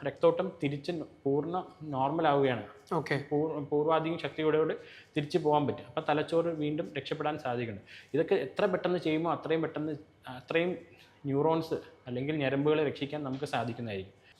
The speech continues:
Speaker 2: ഇപ്പൊ സ്ട്രോക്ക് എന്ന് പറഞ്ഞ സാധനം, അതിനൊരു ഏജ് കാറ്റഗറി ഉണ്ടോ? സ്ട്രോക്ക് വരാൻ സാധ്യതയുള്ള ഒരു ഏജ് അല്ലെങ്കിൽ ജ-,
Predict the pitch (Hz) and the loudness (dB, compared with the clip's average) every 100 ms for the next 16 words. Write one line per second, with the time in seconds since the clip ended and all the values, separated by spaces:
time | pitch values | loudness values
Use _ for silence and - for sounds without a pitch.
0 | - - 233 - 220 214 220 247 233 220 | -8 6 6 6 10 10 10 10 8 8
1 | 214 196 170 170 180 185 214 240 220 202 | 8 8 8 6 2 6 6 8 8 8
2 | 190 185 196 185 190 180 165 131 127 131 | 8 6 4 6 4 4 4 4 0 -4
3 | - 175 170 170 175 170 170 - 160 165 | -2 4 4 4 4 6 4 4 4 4
4 | 175 185 165 160 160 156 135 139 120 - | 4 4 6 6 6 4 2 0 -2 -10
5 | _ - - 170 175 170 170 165 | _ -20 -6 0 2 4 2 0